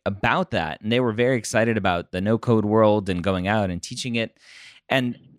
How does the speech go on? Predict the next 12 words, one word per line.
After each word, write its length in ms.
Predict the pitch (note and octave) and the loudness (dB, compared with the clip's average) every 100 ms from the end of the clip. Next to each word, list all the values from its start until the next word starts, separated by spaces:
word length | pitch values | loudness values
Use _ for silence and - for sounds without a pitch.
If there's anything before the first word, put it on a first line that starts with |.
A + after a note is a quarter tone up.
| - | -6
and 200 | C#3+ C#3+ | -4 -4
for 180 | - D#3 | -2 -2
me, 320 | E3 G3 C4+ | -2 -2 -4
being 360 | C3 D3+ F#3+ E3+ | 0 0 2 2
a 60 | |
nerd 420 | B2 A2+ G#2+ G2+ G#2+ | 4 4 4 4 0
and, 160 | A2 | -2
and 240 | A#2 A#2 G#2+ | 0 0 0
being 280 | D3+ F3+ | 0 2
a 60 | B2+ | 0
coder, 720 | - - A2 G2+ G2 F#2 F2+ _ - - - _ _ | -2 -2 0 2 2 2 -2 _ -20 -20 -20 _ _
I, 80 | - | -10